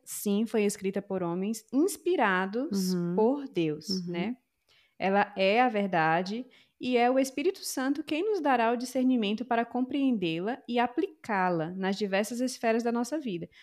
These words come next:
Speaker 1: inclusive naquelas que não foram citadas claramente nas Escrituras. Então, a palavra de Deus, ainda que não esteja ali explicitamente sobre algum, eh, não tenha algum tema escrito explicitamente,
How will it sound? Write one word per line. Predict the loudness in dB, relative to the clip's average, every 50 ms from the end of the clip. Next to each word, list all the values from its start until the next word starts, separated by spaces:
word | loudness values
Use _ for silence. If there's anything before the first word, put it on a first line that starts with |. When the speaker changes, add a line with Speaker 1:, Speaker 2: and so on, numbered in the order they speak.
| -20 -20 _ _
Speaker 1:
inclusive | -2 -2 0 2 0 2 2 0 0 0 0
naquelas | 0 0 -2 -2 0 0 0 0 0 -4
que | -4 -4
não | -4 -4 -4
foram | -4 -4 -4 -4
citadas | -4 -6 -10 -8 -6 -6 -4 -4 -6 -6
claramente | -6 -8 -6 -4 -4 -4 -4 -6 -6 -6
nas | -6 -6 -6
Escrituras. | -6 -8 -10 -12 -14 -12 -10 -10 -10 -10 -10 -12 -14 -12 -12
Então, | -12 -8 -6 -6 -4
a | -4 -2 -2 -2 -4
palavra | -4 -4 0 2 2 2 4 2 2
de | 0 0
Deus, | -2 -2 0 0 0 -2 -4 -6 -10 -16 -20 _ _
ainda | 0 0 2 2 2 0 0 0 -4
que | -2 -4
não | -2 0 0
esteja | 0 -2 -4 -6 _ -4 -4 -4 -4 -6 -8
ali | -6 -4 -4
explicitamente | -4 -4 -6 -10 _ -10 -10 -10 -8 -10 -10 -8 -8 -8 -10 -12
sobre | -14 -12 -10 -10
algum, | -10 -8 -10 -12 -12 -12 -12 -12
eh, | -14 -16 -16 _ _ _ _ _ _
não | -2 -2 -2 0
tenha | -2 -2 -2 0 0
algum | 0 0 0 -2 -4
tema | -2 -2 0 0 2 2 0
escrito | 0 -2 -4 -6 -8 -6 -4 -4
explicitamente, | -4 -4 -6 -10 -14 -14 -14 -8 -6 -6 -4 -2 -2 -4 -4 -6 -8 -10 -12